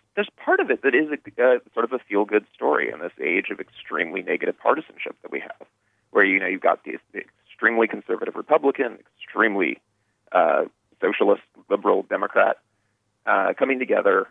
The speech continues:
on something that is advocating for the common good, quote unquote. But really, uh, and, and maybe that's part of what's going on here. There's, there's optics. I'm sure this, if you put this to a vote, this probably gets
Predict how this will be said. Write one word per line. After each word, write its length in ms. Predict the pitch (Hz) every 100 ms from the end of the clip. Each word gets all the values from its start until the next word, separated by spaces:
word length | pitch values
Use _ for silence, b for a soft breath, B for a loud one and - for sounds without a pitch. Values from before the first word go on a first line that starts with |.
| _
on 200 | 110 90 95
something 320 | 107 104 104
that 180 | 95 -
is 80 | -
advocating 480 | - 80 85 - 95
for 80 | -
the 80 | -
common 240 | 85 85
good, 240 | - 120 -
quote 180 | -
unquote. 380 | 69 - - - -
But 120 | -
really, 400 | 170 - 104 98 -
uh, 240 | 104 98 90 - _ _ _ _ _ _ 131
and, 120 | 135
and 160 | 143
maybe 240 | 135 175 185
that's 280 | 117 135 - _ _
part 140 | - 113
of 80 | -
what's 140 | -
going 200 | 98 98
on 160 | 98 107
here. 220 | 120 120
There's, 220 | 92 64 _ _ _ _ _ -
there's 140 | 82 -
optics. 400 | 92 - 107 - 101
I'm 100 | 101
sure 460 | - 151 139 117 - _
this, 120 | 107 - - - _
if 240 | 104 - 107
you 80 |
put 280 | 104 - -
this 100 | 120 - -
to 120 | 101
a 80 | 92
vote, 320 | - - 98 - -
this 100 | 92 -
probably 420 | 101 92 92 90
gets 220 | - 85